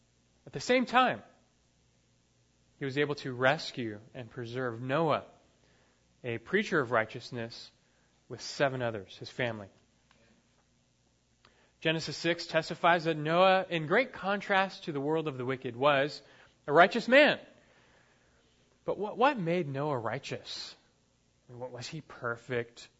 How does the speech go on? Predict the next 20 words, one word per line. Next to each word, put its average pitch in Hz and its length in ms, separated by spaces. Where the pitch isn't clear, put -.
He 135 60
just 135 180
never 127 280
sinned, 127 480
right? 135 340
No. 120 180
Noah 214 340
was 156 140
not 151 240
perfect. - 640
Rather, 175 300
he 196 240
was 180 160
seen 226 680
as 190 400
righteous 131 760
by 143 140
God 151 280
himself 170 520
because 165 880